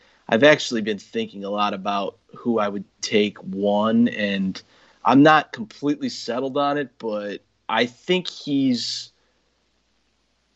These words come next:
like, maybe the smart, like, the safest pick, and, and I don't mean that in,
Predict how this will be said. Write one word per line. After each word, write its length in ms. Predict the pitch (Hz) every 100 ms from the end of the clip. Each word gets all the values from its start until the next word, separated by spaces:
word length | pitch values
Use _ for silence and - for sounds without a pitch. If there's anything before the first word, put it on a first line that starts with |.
| _ - - - - -
like, 480 | - 113 120 113 - - _ _ _ _ _
maybe 400 | 123 135 135 135
the 180 | 107 107
smart, 540 | - - 101 113 -
like, 240 | 131 117 -
the 80 |
safest 760 | 104 - 113 127 - 170 - -
pick, 400 | - 185 185 - -
and, 460 | 123 127 123 113 - - _ _ 127 131
and 160 | 160
I 80 | 165
don't 240 | 185 170 139
mean 520 | 156 151 _ 165 151
that 220 | 135 127
in, 140 | 123